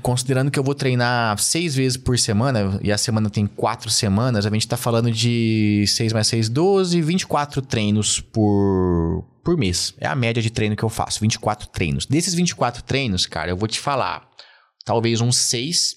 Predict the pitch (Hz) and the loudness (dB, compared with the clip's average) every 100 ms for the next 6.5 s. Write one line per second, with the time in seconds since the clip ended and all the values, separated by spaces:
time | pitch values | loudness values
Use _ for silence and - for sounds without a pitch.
0 | _ - 110 - 123 107 98 107 98 107 | _ -4 -2 0 2 4 4 4 2 0
1 | 107 71 76 - - _ - 90 87 104 | 0 -2 -4 -6 -8 _ -4 0 2 2
2 | 98 98 110 104 87 98 - - 85 - | 4 4 4 4 4 2 -4 -6 -8 -12
3 | - - _ - 107 90 120 135 - - | -20 -20 _ 0 2 4 2 0 -4 -4
4 | 95 90 87 - 107 117 123 117 117 - | -2 -2 -4 -4 -2 0 0 -2 -2 -2
5 | 127 127 127 120 110 113 123 113 117 117 | 0 0 2 2 2 2 2 2 0 0
6 | - 127 - 110 98 | -2 -2 0 -2 -2